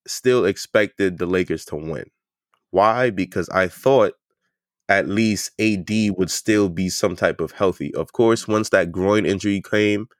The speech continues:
because we, we haven't recorded since at least game two, but once that, once that groin injury came, I looked at it as, this is a lose-lose situation. Because one, if the Lakers win this game and go to game seven,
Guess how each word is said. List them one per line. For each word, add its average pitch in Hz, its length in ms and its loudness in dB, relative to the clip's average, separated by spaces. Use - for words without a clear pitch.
because 87 240 -2
we, 107 220 2
we 110 100 4
haven't 92 200 2
recorded 87 440 0
since 85 160 -8
at 85 120 0
least 82 200 -2
game 82 240 -6
two, - 260 -10
but 90 320 -4
once 120 360 -2
that, 113 320 2
once 117 260 -4
that 113 300 2
groin 107 360 0
injury 127 320 0
came, 127 340 0
I 90 80 2
looked 110 260 2
at 104 100 4
it 98 120 2
as, 85 380 0
this 95 200 -2
is 101 160 0
a 90 180 4
lose-lose 82 1200 0
situation. - 720 -2
Because 87 520 -2
one, 110 480 2
if 98 180 -2
the 82 100 0
Lakers 117 460 2
win 110 240 2
this 104 240 0
game 85 400 -2
and 82 100 -6
go 92 140 2
to 98 80 4
game 95 260 2
seven, 76 480 -2